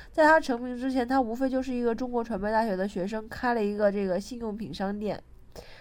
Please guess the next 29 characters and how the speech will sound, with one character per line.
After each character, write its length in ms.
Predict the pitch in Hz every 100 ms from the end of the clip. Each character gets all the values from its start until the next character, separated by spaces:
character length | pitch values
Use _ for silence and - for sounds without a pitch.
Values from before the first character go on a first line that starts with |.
| -
但 200 | - 302
她 160 | 302 302
现 280 | 311 285 262
在 280 | 269 247
在 200 | 220 233
做 160 | 226 233
的 100 | 220
事 160 | 220 220
情 180 | 226 202
就 160 | 214
已 140 | 202 156
经 160 | 196
完 180 | 202 156
全 240 | 247 226 190
不 120 | 196
是 100 | 196
同 260 | - 165
日 100 | 180
而 200 | 175 139
语 140 | 160 151
了， 180 | 57 190
就 180 | 254
是 140 | 269 262
因 140 | 240
为 100 | 208
她 160 | 202 226
能 260 | 208 190
够 240 | 233 294 233
去， 300 | 226 226